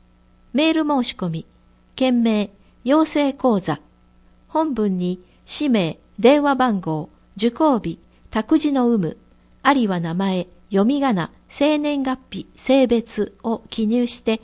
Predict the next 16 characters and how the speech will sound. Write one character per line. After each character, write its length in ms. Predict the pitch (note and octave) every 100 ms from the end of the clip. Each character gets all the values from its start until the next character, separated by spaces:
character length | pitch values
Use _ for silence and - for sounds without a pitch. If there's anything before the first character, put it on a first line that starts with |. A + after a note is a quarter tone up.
| -
送 260 | - A#3 A#3
信 240 | A#3 G#3+
し 100 | G#3
て 100 | -
く 100 | G3
だ 120 | F#3
さ 180 | F#3 F3+
い。 100 | E3 _ _ _ _ _ _ _ _ _ _ _ _ -
問 200 | C#4+ D4
い 40 |
合 60 | C4+
わ 80 | C4+
せ 140 | C4
先、 380 | B3 B3 A#3 - - _ _ _ _ -
天 240 | - A#3
っ 60 | D4